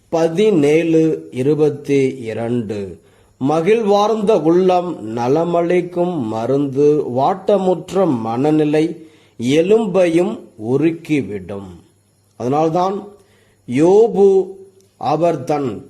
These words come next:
பிள்ளைகள், சொத்து மற்றும் கால்நடைகள் எல்லாவற்றையும் இழந்தாலும் கவலைப்படாமல்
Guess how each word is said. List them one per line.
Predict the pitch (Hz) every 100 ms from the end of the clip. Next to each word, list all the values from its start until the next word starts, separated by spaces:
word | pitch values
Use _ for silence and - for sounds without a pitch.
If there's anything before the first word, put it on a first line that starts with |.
| _ -
பிள்ளைகள், | 214 226 208 170 165 139 104 - -
சொத்து | - 185 190 - - 190 165 127 - - _ _ _ _ _ _ _ _ _ -
மற்றும் | 117 127 156 170 151 -
கால்நடைகள் | 160 190 220 196 180 170 151
எல்லாவற்றையும் | 131 160 208 226 214 208 - 180 190 120
இழந்தாலும் | 131 156 160 147 139 135 120 107 - _ _ -
கவலைப்படாமல் | 113 113 131 147 143 - 113 107 110 110 110 104